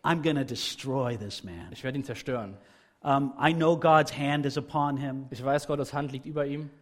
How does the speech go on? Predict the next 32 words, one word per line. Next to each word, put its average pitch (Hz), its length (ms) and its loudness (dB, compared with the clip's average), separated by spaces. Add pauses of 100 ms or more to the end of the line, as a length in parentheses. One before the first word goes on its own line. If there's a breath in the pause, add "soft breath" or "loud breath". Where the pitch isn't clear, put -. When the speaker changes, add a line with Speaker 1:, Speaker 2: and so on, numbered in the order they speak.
(160 soft breath)
Speaker 1:
I'll 160 160 8
move 170 320 6
so 160 200 2
he's 143 340 -2
sold 165 380 6
as 131 120 2
a 131 60 -2
slave 123 960 0
into 120 340 -4
Egypt." 95 400 -12
Speaker 2:
Und 131 80 -8
ich 117 120 -10
werde 135 160 2
es 120 120 -4
so 151 200 0
führen, 156 340 0
dass 127 180 -2
er 131 220 0
als 120 140 -2
Sklave 139 320 0
nach 127 120 -2
Ägypten 123 440 -10
verkauft 113 400 -8
wird. 160 100 8
Speaker 1:
That 165 240 4
will 135 140 2
destroy 107 480 -6
him. 85 120 -16
Speaker 2:
Das 147 200 2
wird 147 100 -6
ihn 127 80 -4
zerstören. 117 560 -8